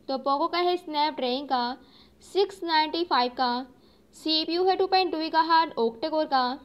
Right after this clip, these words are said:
और सिक्स नैनोमीटर्स का FinFET। Moto का है प्रोसेसर Snapdragon का सात सौ बत्तीस जी का,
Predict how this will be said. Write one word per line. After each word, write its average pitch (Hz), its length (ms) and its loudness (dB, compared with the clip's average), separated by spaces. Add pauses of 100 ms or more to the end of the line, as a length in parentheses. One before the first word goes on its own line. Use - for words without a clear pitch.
(480)
और 262 280 2
सिक्स 381 480 -2
नैनोमीटर्स 311 640 -4
का 294 180 0
FinFET। 277 640 -2 (580)
Moto 285 320 -2
का 349 80 0
है 359 200 0
प्रोसेसर 269 680 -2 (260)
Snapdragon 285 680 -4
का 262 180 0 (520)
सात 302 220 4
सौ 349 160 -2
बत्तीस 320 400 -2
जी 262 200 -4
का, 190 380 -2